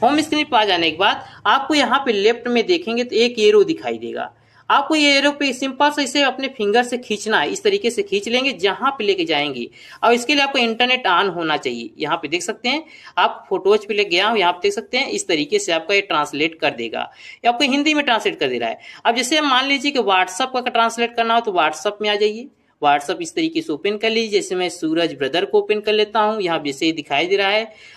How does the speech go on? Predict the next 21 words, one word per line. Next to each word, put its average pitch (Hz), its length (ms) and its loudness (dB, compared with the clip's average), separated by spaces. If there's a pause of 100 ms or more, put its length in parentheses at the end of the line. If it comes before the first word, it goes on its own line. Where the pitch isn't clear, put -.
(140)
"What 175 400 4 (220)
are 143 260 2
you?" 120 80 -8 (300)
अब 202 120 2
इसको 285 180 -2
मुझे 294 220 4
ट्रांसलेट 226 440 0
करना 131 180 0
है। 139 80 0
यहाँ 190 160 2
पे 233 100 -4
इसको - 200 -2
इस 208 160 0
तरीके 185 240 0
से - 100 -8
खींचिए, 196 280 -2
आपको 214 200 0
यहाँ 156 180 0
पे 131 100 -8
लेके 151 200 -2
आइए, 196 260 -4